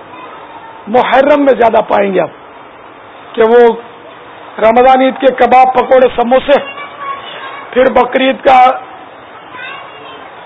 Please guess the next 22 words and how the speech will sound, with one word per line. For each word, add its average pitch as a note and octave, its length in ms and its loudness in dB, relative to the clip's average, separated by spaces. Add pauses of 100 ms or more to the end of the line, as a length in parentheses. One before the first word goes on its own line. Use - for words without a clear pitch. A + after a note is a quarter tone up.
(1040)
حد A#3+ 200 0 (120)
سے C4+ 160 2
زیادہ B3+ 440 2 (480)
چربیلا C4 540 2
گوشت، B3 480 0 (920)
مقدار A#3+ 400 0
میں B3+ 120 0
بھی B3+ 100 -2
زیادہ، A#3 380 2 (760)
ادھ A#3+ 220 -2 (120)
کچا - 320 -2
پکا، - 300 -2 (800)
پھر C#4 80 0
یہ C#4+ 240 2
سب C#4 140 2
مل C4 200 -2
کر C4+ 260 2
وہ B3+ 340 4 (1500)
دل A#3+ 180 0
پر A#3+ 320 -2
حملہ A#3+ 380 0
کرتے C4 340 0